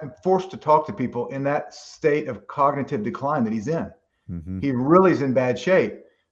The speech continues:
Speaker 1: but he's not just your average everyday Joe, to
Speaker 2: Yeah.
Speaker 1: pun intended.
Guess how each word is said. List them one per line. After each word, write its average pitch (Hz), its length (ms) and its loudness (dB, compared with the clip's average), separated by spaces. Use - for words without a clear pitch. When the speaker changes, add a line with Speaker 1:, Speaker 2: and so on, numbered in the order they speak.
Speaker 1:
but 160 260 6
he's 147 160 -2
not 185 180 6
just 170 220 -4
your 156 100 6
average 147 300 4
everyday 135 560 2
Joe, 120 640 2
to 123 240 -2
Speaker 2:
Yeah. 92 200 0
Speaker 1:
pun 156 220 0
intended. 120 440 0